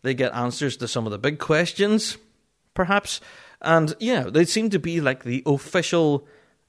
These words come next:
media outlet for our R S P B A. They always seem to have all the articles exclusively for them. They always get first,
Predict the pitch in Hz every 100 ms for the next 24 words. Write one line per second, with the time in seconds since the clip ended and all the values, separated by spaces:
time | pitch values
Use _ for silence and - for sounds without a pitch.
0 | _ 139 170 196 165 113 - 135 127 117
1 | 104 - - 110 85 113 - 107 107 107
2 | - 110 110 127 95 - - 123 127 147
3 | 156 - 156 147 139 135 127 123 120 -
4 | 117 117 123 117 117 120 117 107 - -
5 | 120 127 117 120 - 110 110 110 107 -
6 | - - - 110 113 113 - 120 - 127
7 | 113 - - -